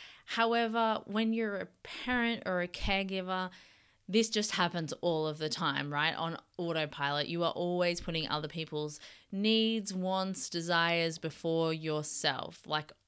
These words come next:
on a <laughs> constant ongoing basis. And it's really easy to forget that you actually have needs and you have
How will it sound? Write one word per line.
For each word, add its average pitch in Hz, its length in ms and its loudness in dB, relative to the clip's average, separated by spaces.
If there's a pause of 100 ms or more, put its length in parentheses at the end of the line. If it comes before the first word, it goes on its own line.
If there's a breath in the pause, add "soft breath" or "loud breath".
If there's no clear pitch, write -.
(160)
on 170 160 -2
a 156 80 -4
<laughs> - 40 -16
constant 214 680 6
ongoing 160 720 0
basis. 143 540 -6 (260 loud breath)
And 247 100 2
it's 269 140 0
really 302 800 0
easy 208 400 0
to 165 80 0
forget 170 360 -4
that 160 160 -2
you 160 200 -2
actually 165 320 -2
have 160 260 -4
needs 160 420 -6 (720 loud breath)
and 147 480 0
you 170 360 -2
have 156 600 0